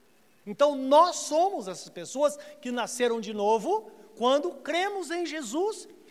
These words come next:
mas a verdade é que ele veio primeiro para os judeus. Então, quando esse homem clama, "Jesus, filho de Davi", perceba que Jesus parou e o chamou. E ele lança a capa de si, isso tem um significado, tudo tem um simbolismo,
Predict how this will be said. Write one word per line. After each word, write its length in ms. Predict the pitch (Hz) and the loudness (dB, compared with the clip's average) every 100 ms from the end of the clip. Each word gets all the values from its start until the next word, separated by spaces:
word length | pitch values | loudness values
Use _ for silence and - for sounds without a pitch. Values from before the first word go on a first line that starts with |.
| - | -2
mas 360 | 240 311 311 | 2 4 2
a 120 | 262 | -2
verdade 480 | 240 254 240 302 294 | 2 2 2 -2 0
é 80 | 269 | -2
que 100 | 262 | -2
ele 120 | 240 | -8
veio 160 | 208 226 | -6 -8
primeiro 320 | 220 196 226 | -8 -8 -8
para 180 | 285 320 | -8 -10
os 60 | |
judeus. 560 | 359 427 440 370 - - _ _ _ _ _ _ _ _ _ - | -10 -10 -10 -12 -18 -20 _ _ _ _ _ _ _ _ _ -18
Então, 320 | 240 - 349 | -8 0 0
quando 200 | 339 330 | 0 -8
esse 200 | 330 - | -8 -4
homem 200 | 302 302 | -2 -2
clama, 400 | - 262 302 294 | -6 0 0 0
"Jesus, 400 | 247 254 226 320 | -2 -6 -8 -12
filho 180 | - 302 | -12 -14
de 80 | 294 | -8
Davi", 540 | 285 277 302 359 - - - - _ _ _ _ _ _ _ _ _ _ _ _ _ _ _ _ - - | -8 -6 -6 -6 -8 -14 -20 -20 _ _ _ _ _ _ _ _ _ _ _ _ _ _ _ _ -20 -12
perceba 320 | 175 170 214 | -10 -8 -10
que 80 | 165 | -10
Jesus 220 | 180 190 | -16 -12
parou 520 | 240 233 233 240 - - - - _ _ _ _ _ _ _ _ _ _ _ _ - | -6 -4 -4 -6 -10 -18 -20 -20 _ _ _ _ _ _ _ _ _ _ _ _ -16
e 60 | |
o 60 | 147 | -14
chamou. 460 | - 196 165 160 - _ _ _ _ _ _ _ _ _ | -10 -10 -10 -12 -16 _ _ _ _ _ _ _ _ _
E 60 | 330 | -4
ele 140 | 226 | -2
lança 400 | 170 175 - 131 | -2 -6 -8 -14
a 20 | |
capa 380 | - 156 156 123 | -12 -8 -8 -10
de 100 | 123 | -18
si, 300 | - - 190 | -18 -14 -14
isso 140 | 180 | -14
tem 100 | - | -14
um 40 | 175 | -16
significado, 540 | - 143 127 - 165 | -16 -20 -20 -16 -16
tudo 180 | - 196 | -16 -20
tem 140 | - | -16
um 60 | 143 | -18
simbolismo, 680 | - 139 127 147 208 151 | -16 -18 -16 -16 -16 -18